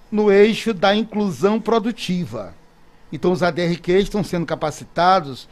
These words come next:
através de, de engenheiro agrônomo, e cada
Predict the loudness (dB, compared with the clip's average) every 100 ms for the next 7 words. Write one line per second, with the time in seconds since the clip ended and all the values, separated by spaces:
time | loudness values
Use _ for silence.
0 | -20 -20 -10 -8 -4 -4 0 -2 -2 -6
1 | -6 -8 -10 -8 -4 -4 -4 -6 -8 -8
2 | -4 0 0 0 -2 0 2 4 2 0
3 | -4 -10 -14 -14 -8 2 4 4 0 -2